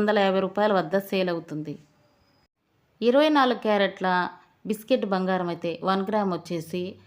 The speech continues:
ఏడు వేల మూడు వందల యాభై ఎనిమిది రూపాయల వద్ద సేల్ అవుతుంది. ఎనిమిది గ్రాముల సౌర బంగారానికి నూట డెబ్బై ఆరు రూపాయలు తగ్గి యాభై ఎనిమిది వేల ఎనిమిది వందల అరవై నాలుగు రూపాయల వద్ద సేల్ అవుతుంది. పది గ్రాముల బిస్కెట్ బంగారానికి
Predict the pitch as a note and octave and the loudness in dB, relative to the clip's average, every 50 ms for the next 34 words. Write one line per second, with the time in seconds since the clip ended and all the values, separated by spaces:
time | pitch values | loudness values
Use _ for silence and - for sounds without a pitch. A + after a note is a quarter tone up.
0 | - - - - F3+ F#3+ G3 G3+ G#3 G3+ G#3 G3+ G3 G3 F#3+ F#3+ G3+ A#3 C#4+ D4+ | -20 -20 -10 -4 0 2 2 4 2 2 2 2 2 2 2 2 0 -2 -2 -6
1 | C#4+ A#3+ F#3+ F#3 F#3 G3+ G3 G3 F#3 F#3+ F#3 F#3 F3+ F3+ G3+ C4 D4 - - F3+ | -8 -6 -4 -2 0 0 0 0 0 0 0 -2 -2 -2 -2 -4 -6 -6 -2 0
2 | F#3 F#3 F3+ F3 F3+ F3+ F3+ F3 F3+ F3 E3+ F#3 F3 F3 - G#3 G#3 G#3 F3+ D#3+ | 2 2 2 0 0 -2 -2 -4 -4 -6 -4 -6 -6 -4 -4 -4 -2 -2 -4 -4
3 | D3+ F3 F#3+ F#3+ - F#3+ F3 E3 E3 D#3 D#3 D#3 - C#3 D3 C#3+ - - - _ | -4 -4 -6 -6 -4 -6 -4 -4 -4 -6 -8 -10 -12 -12 -12 -12 -14 -18 -18 _
4 | _ _ _ _ _ _ _ _ _ _ _ - - A#3 A#3+ C#4 D4 C#4 D4+ C4 | _ _ _ _ _ _ _ _ _ _ _ 6 8 8 8 8 8 4 2 4
5 | C#4+ C#4+ C4 A#3 A3 G#3 G3+ F#3+ F#3+ F#3+ - A3+ G#3+ A3+ A#3 B3 A#3 A3+ G#3+ G#3 | 6 6 8 8 6 6 4 4 2 2 2 2 4 6 6 6 4 4 2 4
6 | G3+ F#3+ F#3 F3 E3+ E3 D3+ - F3 E3+ - F3+ G3+ A3 B3 B3+ C4 A#3 G#3+ G#3 | 2 2 2 2 0 0 -2 -4 -6 -6 -4 -2 2 2 4 4 4 4 4 2
7 | G3 G3 G#3+ G#3+ G#3+ G#3 G3+ G3+ G#3 G#3 A3+ A3+ A3+ G#3+ G#3+ G3 F3+ F3 D#3+ E3 | 4 4 2 4 4 4 2 0 0 2 2 2 2 2 0 0 -2 -2 -2 -4
8 | E3 F3 E3+ E3 - - - _ _ _ - F#3+ G3+ G#3 G#3 G#3+ B3 A#3 A3 G#3+ | -4 -4 -4 -6 -10 -14 -20 _ _ _ 2 4 6 6 6 6 4 6 6 4
9 | G#3+ G#3 G3+ G#3+ G3+ G3+ G3 G3 G#3 A3+ B3+ B3+ A3 G3+ G3 G#3+ A3 G#3 G#3 G3 | 4 2 2 2 2 4 4 4 4 2 0 2 4 4 4 4 2 2 0 0
10 | G3 F#3+ F#3+ G#3 A3+ - - F#3+ G3 G3+ G#3 G3+ G3 F#3 F#3 F#3 F#3 F#3 F#3 F3+ | 2 2 2 2 2 2 2 2 2 4 4 4 2 2 2 0 0 -2 -4 -2
11 | - A3 A3 G3 F#3 F3 D#3+ F3+ F#3 F#3 F#3 - F#3+ F#3 F3+ F3 D#3+ D#3+ - D3+ | 0 0 0 0 0 -2 0 -2 -2 -2 -2 0 0 2 2 0 -2 -2 -6 -8
12 | C#3 C3+ C3+ C#3 - - _ _ _ _ _ _ _ _ _ _ - A#3+ B3+ B3 | -8 -8 -8 -12 -14 -20 _ _ _ _ _ _ _ _ _ _ 4 6 6 6
13 | C#4 D4+ E4 D#4 D4 B3+ A#3 G#3 G3 G3 G3 F#3+ G3 A3+ A3 - - C4 G3+ G3+ | 6 4 6 6 6 6 6 6 6 4 4 2 0 -4 -4 0 0 0 2 2
14 | A3 G#3+ G#3 G3+ F#3+ F3 F3 E3+ E3+ D#3+ E3 F3+ E3 | 2 2 4 4 4 4 4 4 2 0 -2 -4 -4